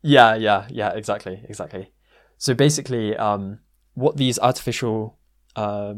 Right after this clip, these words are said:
selectors, artificial breeders, what they find is that the fastest way to accumulate beneficial adaptations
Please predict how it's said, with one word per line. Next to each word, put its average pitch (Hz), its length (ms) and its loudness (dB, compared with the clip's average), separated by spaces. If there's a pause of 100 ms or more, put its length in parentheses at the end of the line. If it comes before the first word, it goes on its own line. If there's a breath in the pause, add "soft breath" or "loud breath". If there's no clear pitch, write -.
(320)
selectors, 107 560 -2 (160)
artificial 113 420 -4
breeders, 101 480 -4
what 120 100 -8
they 120 100 -4
find 110 420 0
is 98 120 -10
that 101 220 -6 (260 soft breath)
the - 80 -10
fastest 131 500 -2
way 110 380 0
to 104 540 -8
accumulate 113 760 0
beneficial 113 540 -2
adaptations 101 800 -6